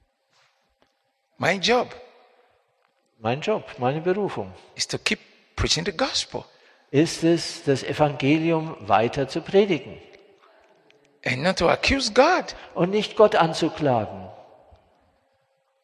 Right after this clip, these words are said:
Speaker 1: We're accusing God.
Speaker 2: Wir klagen Gott an.
Speaker 1: Because we don't, we don't know what his word says.
Speaker 2: Weil wir nicht wissen, was sein Wort sagt.
Speaker 1: We don't accuse God.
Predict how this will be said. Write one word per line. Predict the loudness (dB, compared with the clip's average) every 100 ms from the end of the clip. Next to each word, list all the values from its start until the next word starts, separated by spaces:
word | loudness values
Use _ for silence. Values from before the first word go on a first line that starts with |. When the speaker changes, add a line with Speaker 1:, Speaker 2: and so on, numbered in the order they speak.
| _ _ _ _ _ _ _ _ _
Speaker 1:
We're | 4
accusing | 4 4 2 2 -2
God. | -4 -8 -12 -20 _ _ _ _ _
Speaker 2:
Wir | 4 4
klagen | 4 2 2 -2 0
Gott | 0
an. | 2 -2 -2 -10 -10
Speaker 1:
Because | -4 -2 0 -2
we |
don't, | -4 -6 -8
we | -8
don't | -4 -2
know | -2 0
what | -2
his | -2 -6
word | 2 2
says. | 2 2 2 2 -6 -20 0
Speaker 2:
Weil | 2 6
wir | 6
nicht | 6 2
wissen, | 0 0 0
was | 2
sein | 2 2
Wort | 6 4 4
sagt. | 0 0 -2 -8 -16 -18 -20 -20 _ _ _ _ _ _ _ _ _ _ _ _ _ _ _ _ _ _ _ _ _ _ _ _ _ _ _ -2
Speaker 1:
We |
don't | 0 0
accuse | -2 -4 -4
God. | -6 -10